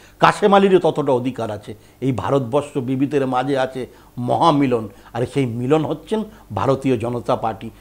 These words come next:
যার মূল স্লোগান সবকা সাথ, সবকা বিকাশ, সবকা বিশ্বাস। আমরা জাতীয়তাবাদে বিশ্বাস করি, আমরা রাষ্ট্রবাদী মুসলমান, আমাদের এই মাটিতে কবর হবে,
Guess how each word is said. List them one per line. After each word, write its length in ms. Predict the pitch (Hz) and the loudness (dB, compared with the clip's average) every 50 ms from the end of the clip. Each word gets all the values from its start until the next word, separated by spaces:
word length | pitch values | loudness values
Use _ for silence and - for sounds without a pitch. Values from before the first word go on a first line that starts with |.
| - - - | -20 -6 0
যার 220 | 123 156 156 160 | 4 6 6 6
মূল 280 | 147 143 156 180 208 196 | 6 4 2 2 2 2
স্লোগান 480 | 190 - 170 175 170 147 151 139 120 - - - - - | 0 2 4 6 6 8 6 4 4 2 -8 -16 -20 -18
সবকা 440 | - - - 175 175 175 - 185 170 | -4 4 6 6 6 6 4 2 2
সাথ, 300 | - - - 185 214 233 226 - - - - - | 4 6 6 8 8 8 6 -2 -16 -20 -20 -6
সবকা 420 | - - 170 156 - - - 175 | 2 6 6 6 6 6 4 4
বিকাশ, 640 | 151 143 151 143 - 151 143 139 - - - - - - - | 4 4 2 4 6 4 4 4 0 -10 -20 -20 -6 2 6
সবকা 320 | 180 185 180 - - 147 | 6 6 6 4 0 2
বিশ্বাস। 440 | 131 131 139 - - 123 120 117 107 - - - - - | 2 0 -4 -4 -4 -6 -6 -6 -6 -8 -16 -20 -20 -14
আমরা 460 | - 113 123 139 147 165 202 240 - - - - - 117 101 - | -8 -6 -2 2 4 4 4 4 2 -6 -18 -16 -14 -10 -2 2
জাতীয়তাবাদে 680 | 156 127 135 - 160 156 151 - 151 135 143 139 120 127 | 4 4 4 4 0 0 2 2 2 2 2 0 0 -2
বিশ্বাস 360 | 120 117 104 - - - 101 - - - | -6 -6 -10 -12 -18 -18 -18 -18 -12 -12
করি, 180 | 117 104 101 101 - - - - | -10 -10 -10 -12 -16 -20 -18 -10
আমরা 280 | - 123 135 143 139 123 | -6 -2 2 4 4 4
রাষ্ট্রবাদী 600 | 117 123 - - - 156 143 143 143 127 131 127 | 2 0 -2 -2 -4 -2 2 2 2 2 0 -4
মুসলমান, 560 | 117 123 117 - 151 156 165 196 226 247 277 - - - - - | -6 -6 -4 -2 -2 2 4 4 4 4 4 -2 -10 -20 -20 -16
আমাদের 340 | - - 127 147 147 139 151 | -8 -2 2 2 4 4 4
এই 120 | 147 143 135 | 4 4 4
মাটিতে 420 | 127 127 127 123 170 165 - 165 - | 2 0 0 0 0 2 2 0 4
কবর 280 | - 147 143 147 160 139 | 4 4 4 4 2 0
হবে, 240 | 120 127 117 110 | 0 -4 -6 -8